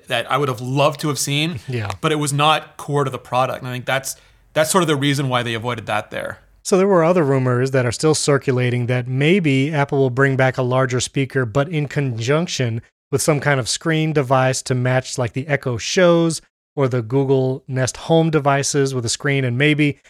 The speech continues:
Speaker 2: Apple's would be like a HomeKit control plus iPad plus speaker. I've been hesitant to really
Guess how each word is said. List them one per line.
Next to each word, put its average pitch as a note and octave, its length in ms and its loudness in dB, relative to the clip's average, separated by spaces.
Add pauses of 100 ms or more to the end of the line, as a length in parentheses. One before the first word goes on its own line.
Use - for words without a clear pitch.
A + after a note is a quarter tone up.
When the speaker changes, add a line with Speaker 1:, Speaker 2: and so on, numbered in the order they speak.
(140)
Speaker 2:
Apple's D3 300 0
would C3 80 0
be C3 100 0
like B2 160 -2
a A2 60 -8
HomeKit G#3+ 440 -2
control E3+ 680 0
plus - 520 -2 (360)
iPad D#3 460 0
plus D#3+ 200 0
speaker. C#3+ 560 0 (360)
I've F#3+ 120 0
been B3 300 2
hesitant F#3 540 -2
to D#3+ 80 -2
really E3 460 2